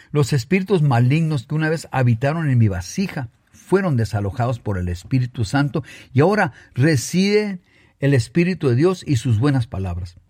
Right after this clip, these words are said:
Comenzamos con un nuevo idioma completamente nuevo. Un signo vital seguro para los hijos de Dios es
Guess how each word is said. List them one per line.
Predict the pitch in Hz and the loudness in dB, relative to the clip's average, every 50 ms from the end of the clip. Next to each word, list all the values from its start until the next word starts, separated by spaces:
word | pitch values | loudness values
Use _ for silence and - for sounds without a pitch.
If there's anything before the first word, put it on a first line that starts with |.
| _ _ _ _ _ _ _ _ _ _ _ _ _ _ _ _ _ _ _ | _ _ _ _ _ _ _ _ _ _ _ _ _ _ _ _ _ _ _
Comenzamos | - - 113 110 104 98 87 - 139 147 156 165 165 - | 0 2 2 4 2 2 0 0 0 0 0 -2 -4 -4
con | - - 104 117 | 0 2 4 4
un | 123 123 120 | 4 4 4
nuevo | 131 147 151 156 143 | 4 2 2 2 2
idioma | 123 113 135 160 160 165 160 151 | 2 4 2 2 0 -2 -4 -6
completamente | - 107 95 90 87 - 131 123 117 117 104 101 101 95 90 - 90 | -4 -4 -4 -2 -2 -4 -6 -4 -2 -2 -2 0 0 -2 -4 -4 -4
nuevo. | 87 87 85 85 82 90 - _ _ _ _ _ _ _ _ _ _ _ _ _ _ _ _ _ _ _ _ _ _ _ _ - - - _ _ - | -4 -2 -4 -6 -8 -10 -14 _ _ _ _ _ _ _ _ _ _ _ _ _ _ _ _ _ _ _ _ _ _ _ _ -20 -20 -20 _ _ -2
Un | 170 190 185 | 0 0 0
signo | - - 214 220 208 220 220 | 0 0 0 0 2 2 2
vital | 185 147 117 - 160 165 | 2 2 2 2 0 0
seguro | 151 - - 147 143 156 165 160 156 127 | 0 0 0 0 2 2 2 0 0 -2
para | - 131 123 123 | 0 0 0 2
los | 113 107 95 - - | 2 0 0 0 -2
hijos | 170 175 - 196 180 | -2 -2 -2 -2 0
de | 147 123 | 2 4
Dios | 110 117 139 151 147 - - - | 4 4 4 2 0 -4 -6 -6
es | 156 151 151 - | -4 -4 -4 -6